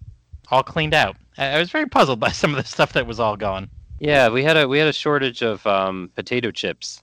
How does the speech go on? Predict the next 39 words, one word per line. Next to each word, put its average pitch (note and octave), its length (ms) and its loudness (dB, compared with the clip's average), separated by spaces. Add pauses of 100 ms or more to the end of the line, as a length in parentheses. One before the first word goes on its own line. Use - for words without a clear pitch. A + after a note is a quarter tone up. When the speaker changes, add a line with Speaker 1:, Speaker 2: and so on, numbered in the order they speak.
(140)
Speaker 2:
in F2+ 140 -10
the, E2+ 60 -8
in F#2 240 -8
the F2 80 -8
Jersey F2 360 -6
area, D#2+ 260 -6
so - 120 -12
that F2+ 180 -4
seems F2+ 220 -8
to - 100 -20
be, F2 300 -6 (240)
Speaker 1:
<laughs> - 260 -6
Speaker 2:
people A#2 220 -4
are G#2+ 180 2
afraid G2+ 440 -2
that, E2 240 -4 (100)
that E2+ 160 -12 (100)
they're F2+ 140 -10 (220)
not F2+ 180 0
gonna F#2 160 -4
be F2+ 80 -2
able E2+ 160 -2
to E2 60 -6
get E2+ 160 -6
potato E2 320 -6
chips, D2+ 300 -10
so E2 180 -10
they D#2+ 120 -8
just - 380 -14 (160)
bought E2 300 -2 (160)
everything E2+ 600 -10
within E2+ 280 -16
the E2 100 -12
local - 480 -12
area. - 320 -6 (280)
<laughs> - 0 -
But A2+ 380 0
Speaker 1:
Well, A2+ 100 -4
you, G2+ 100 -6